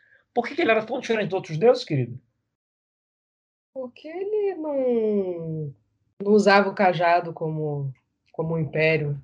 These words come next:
Speaker 1: Não usava o cajado como um império e como
Speaker 2: Uhum.
Speaker 1: os outros deuses que imitavam, né?
Speaker 2: Uhum.
Speaker 1: O,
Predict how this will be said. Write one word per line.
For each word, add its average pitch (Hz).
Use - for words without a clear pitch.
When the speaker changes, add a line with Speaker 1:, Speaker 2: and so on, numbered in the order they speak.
Speaker 1:
Não 208
usava 151
o 143
cajado 139
como 147
um 147
império 143
e 196
como 294
Speaker 2:
Uhum. 277
Speaker 1:
os 196
outros 220
deuses 220
que 247
imitavam, 214
né? 208
Speaker 2:
Uhum. 185
Speaker 1:
O, -